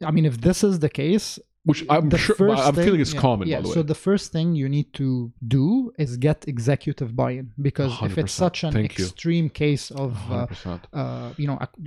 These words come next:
Speaker 1: like, company-wide and, and the data is bad and, and you need to talk to multiple departments, then you need to go and start right at the top at the prob-,
Speaker 2: Hundred percent.
Speaker 1: probably
Speaker 2: You
Speaker 1: the
Speaker 2: said
Speaker 1: C E O level.
Speaker 2: such an
Speaker 1: Yeah.
Speaker 2: important thing. It has to be a top-down.
Speaker 1: Yeah.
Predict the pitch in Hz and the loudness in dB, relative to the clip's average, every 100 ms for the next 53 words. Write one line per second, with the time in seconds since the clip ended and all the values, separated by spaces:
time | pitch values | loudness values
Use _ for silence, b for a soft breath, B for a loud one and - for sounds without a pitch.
0 | 139 - 175 160 147 135 139 147 135 117 | -8 -2 0 0 0 0 2 0 0 -6
1 | 127 127 131 156 160 139 123 120 151 165 | -6 -6 -4 0 0 -2 -6 -2 2 2
2 | 160 135 123 131 127 143 - 135 135 139 | 2 -2 -6 -6 -4 -4 -6 -6 -6 -4
3 | 131 - 131 123 120 156 165 180 135 135 | -6 -6 -8 -8 -4 -4 -2 -4 -4 -2
4 | 135 - 139 135 143 139 123 147 147 - | -2 -2 0 2 0 -2 -8 -4 -4 -6
5 | - _ 156 147 165 185 170 139 127 170 | -20 _ -2 2 2 2 -2 -4 -4 -4
6 | 139 131 123 - - 95 139 156 135 117 | -8 -8 -8 -10 -12 -2 2 4 4 2
7 | 147 147 147 127 - 135 127 127 120 123 | 2 2 2 0 0 0 0 -6 -6 -2
8 | 127 - 110 98 98 90 87 90 - 120 | 0 0 -4 -2 -4 -4 -8 -10 -4 0
9 | 135 - 123 104 - 95 - 85 69 - | 0 0 0 0 0 -4 -2 -6 -8 -14
10 | B | B